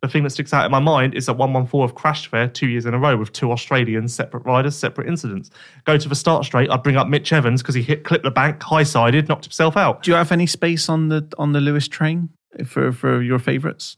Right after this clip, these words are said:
Speaker 1: Well, I have just signed on to Sewer and Febvre.
Speaker 2: Yeah, I know.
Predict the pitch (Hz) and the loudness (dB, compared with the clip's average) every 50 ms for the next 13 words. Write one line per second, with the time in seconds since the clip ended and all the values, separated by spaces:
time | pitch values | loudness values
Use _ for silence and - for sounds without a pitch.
0 | _ _ 151 156 151 160 180 175 - 160 151 - _ _ _ _ _ _ _ _ | _ _ -2 0 2 0 0 0 -2 -6 -6 -6 _ _ _ _ _ _ _ _
1 | _ - - - 147 147 143 135 143 135 131 - 120 - - - 139 131 127 123 | _ -14 -2 0 2 2 4 2 0 0 0 -4 -4 -6 -2 0 2 2 4 2
2 | 123 120 117 120 - - 131 123 110 101 101 107 - - _ _ _ _ 170 127 | 2 0 -2 -2 -2 -2 -2 -2 -2 -6 -10 -12 -12 -18 _ _ _ _ -6 -2
3 | 123 117 110 107 110 110 - _ _ _ - 120 120 123 123 113 110 | -2 0 0 -2 -4 -6 -10 _ _ _ -6 -2 0 0 0 0 -2